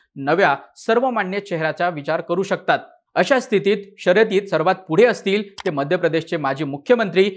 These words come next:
शिवराज सिंग चौहान. जवळपास अठरा वर्षाचा मुख्यमंत्रीपदाचा अनुभव आणि सर्वांना सोबत घेऊन चालण्याची वृत्ती यामुळं शिवराज सिंग हे संघ आणि सर्वच प्रादेशिक पक्षातील नेत्यांची पहिली पसंत असू शकतात.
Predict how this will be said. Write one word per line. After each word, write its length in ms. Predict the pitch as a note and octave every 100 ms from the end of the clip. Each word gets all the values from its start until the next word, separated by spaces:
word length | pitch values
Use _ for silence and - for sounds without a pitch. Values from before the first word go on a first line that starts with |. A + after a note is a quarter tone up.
| - -
शिवराज 400 | F#3+ G3 A#3 -
सिंग 120 | G#3+
चौहान. 380 | - D#3+ D#3+ A#2+ - _ _ -
जवळपास 500 | D3 F3 F3 E3 F#3
अठरा 280 | D3+ C#3 F#3
वर्षाचा 400 | E3 D3 E3 F3+
मुख्यमंत्रीपदाचा 840 | D#3+ C#3+ G3 F3+ E3 E3+ D#3 D#3+ F3+ -
अनुभव 400 | E3 F3+ D#3+ - - -
आणि 160 | C#3
सर्वांना 520 | C#3 C#3 D3 E3+ D3 D#3+
सोबत 360 | - D#3 F3
घेऊन 200 | D3 E3+
चालण्याची 460 | E3 C#3+ D3+ D#3+ D#3+
वृत्ती 380 | D3 E3 E3 B2+ - _ -
यामुळं 360 | D3 D#3 D#3+ F3
शिवराज 400 | - D#3 F3 F3
सिंग 180 | F#3+ D3 - -
हे 80 | F#3
संघ 340 | - A3 G3+ G3+ G3 -
आणि 160 | E3+ G3
सर्वच 460 | - F#3 A3 B3+
प्रादेशिक 440 | - E3+ E3+ A3 A3
पक्षातील 500 | D3+ - E3+ F#3 D#3
नेत्यांची 400 | C#3+ G3 F#3 G3+
पहिली 340 | F#3+ C#3 F#3+
पसंत 340 | G3 - D#3 F3+ D#3+
असू 180 | D3+
शकतात. 360 | F#3 F3 -